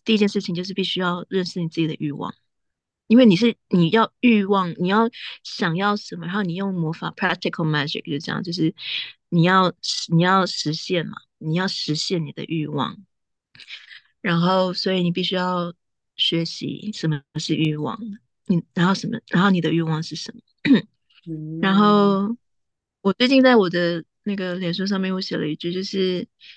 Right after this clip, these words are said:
Speaker 1: 一个真正知道自己欲望的人，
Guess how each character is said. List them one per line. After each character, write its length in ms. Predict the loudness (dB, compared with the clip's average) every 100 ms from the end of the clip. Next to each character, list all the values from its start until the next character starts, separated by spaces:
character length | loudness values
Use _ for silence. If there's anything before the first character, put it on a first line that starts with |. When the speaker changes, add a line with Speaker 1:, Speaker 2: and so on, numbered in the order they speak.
| _ _ 2
Speaker 1:
一 160 | 2
个 240 | 4 4 2
真 300 | 4 4 6
正 420 | 2 2 0 -6 _ _
知 140 | -8 -4
道 160 | -2
自 160 | -4 -4
己 160 | -4 -4
欲 180 | -6
望 300 | -6 -8 -8
的 140 | -10 -10
人， 260 | -10 -12